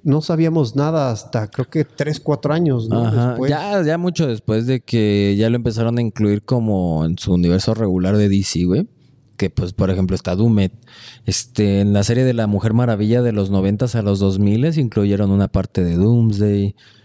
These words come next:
Speaker 2: Em,
Speaker 1: Batman, Superman, el cómic que tenía nada más el logo, ahí
Speaker 2: Ah,
Speaker 1: también
Speaker 2: sí.
Speaker 1: aparece.
Speaker 2: Sí, sí, sí. Este, pues, o sea, ya lo, ya lo empezaron a incluir. No sabíamos nada de él. Ya hasta después le dieron un origen, por ejemplo, en el cazador presa de, de,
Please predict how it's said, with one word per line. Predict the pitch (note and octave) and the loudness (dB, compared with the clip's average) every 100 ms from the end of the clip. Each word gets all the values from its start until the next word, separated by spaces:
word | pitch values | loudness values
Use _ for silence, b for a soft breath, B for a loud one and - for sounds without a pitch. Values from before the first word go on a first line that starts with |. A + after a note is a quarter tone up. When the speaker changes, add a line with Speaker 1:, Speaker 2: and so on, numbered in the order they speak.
| b b | b b
Speaker 2:
Em, | - F#2 F#2+ F#2 F2+ F2+ F2+ F2 F2 F2 B B _ _ | -2 2 2 2 2 2 2 4 2 0 B B _ _
Speaker 1:
Batman, | C3+ B2+ - C#3 B2+ A#2 A2 | 0 2 0 0 2 0 -2
Superman, | A#2+ C3 A2 C3+ F#3 C#3 | 0 0 0 -2 -2 -2
el | A#2 G#2+ | -2 0
cómic | B2+ B2+ | 0 2
que | - | 0
tenía | - A2+ A#2 | -2 0 0
nada | A#2+ | 0
más | A#2+ A2+ | 0 -2
el | A2 | 0
logo, | A2 B2 C#3+ C#3 A#2 | 0 2 2 2 2
ahí | A2 G2+ | 0 0
Speaker 2:
Ah, | G#2+ G2+ | -2 0
Speaker 1:
también | A2+ G#2+ | 0 0
Speaker 2:
sí. | |
Speaker 1:
aparece. | G#2+ A#2 B2 - B2+ A#2+ B2 - _ | -2 -2 -4 -2 0 0 -2 -8 _
Speaker 2:
Sí, | A2+ G#2+ | -2 0
sí, | G#2 | 0
sí. | G#2+ C#3+ - B B B B - | 2 0 -2 B B B B -2
Este, | A2 - - A2 G#2+ G#2+ - - _ - | -2 -2 0 2 4 2 -2 -14 _ -4
pues, | B2+ | 0
o | C#3+ | 0
sea, | |
ya | D#3 | 0
lo, | F#3 E3+ | 0 0
ya | |
lo | F#3 | 0
empezaron | F3+ D#3+ D#3+ | 0 -2 -2
a | |
incluir. | D3+ A#2+ A2 G#2 | -2 0 0 0
No | D3 | 0
sabíamos | E3+ D#3+ D#3 C#3+ | -2 -2 -2 -2
nada | C#3 C3+ | -2 -2
de | B2 | -2
él. | C3+ | 0
Ya | A#2 G#2+ | 0 -2
hasta | - | 0
después | A#2 - A2 | -4 -2 -2
le | A2+ | 0
dieron | A2 A2 | 2 2
un | A2 | 2
origen, | A2 G#2 G2+ A#2+ | 2 0 0 -2
por | A2+ F#2 | 0 -2
ejemplo, | E2+ F#2 F#2 G2+ | -2 -2 0 0
en | G2 | 0
el | F2+ | -2
cazador | F2 E2+ E2 E2+ F2+ | -4 -2 0 0 -2
presa | - F#2 G2+ F#2 | -2 -2 0 0
de, | E2+ C2 A1 | 0 -2 -2
de, | C2+ C2+ B1+ A1+ G#1 | -2 -2 -2 -4 -6